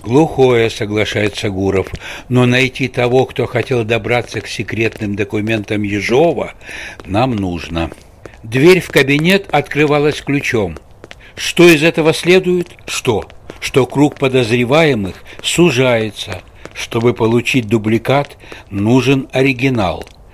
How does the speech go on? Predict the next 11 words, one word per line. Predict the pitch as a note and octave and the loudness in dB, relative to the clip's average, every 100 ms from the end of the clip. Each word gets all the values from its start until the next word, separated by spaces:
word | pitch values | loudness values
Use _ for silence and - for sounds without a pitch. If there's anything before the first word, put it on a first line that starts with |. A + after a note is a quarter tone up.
| - - | -20 -12
Значит, | - A2+ B2+ - A#2+ | -6 0 0 0 -6
его | G2+ A2+ A2 C3+ D#3+ | -4 -2 2 4 4
мог | B2 C3+ A#2 | 2 0 -2
сделать | G2 G2 B2 A#2 A2+ | -4 -2 0 0 -2
только | - A#2 - G#2+ | -2 -2 0 -4
тот, | - D3 E3+ - - - | 2 4 4 0 -16 -18
кто | - A2+ | -4 -2
близко | G2 F#2+ B2+ C#3 - C#3+ | -2 -2 -2 -2 -4 -2
общается | - G#2 - A2 G#2+ G#2 - | -2 -2 -2 0 0 -2 -8
с | G2 | -8
Ежовым. | G#2+ G2+ F2 F2 D#2+ D2+ | -4 -2 0 0 0 -6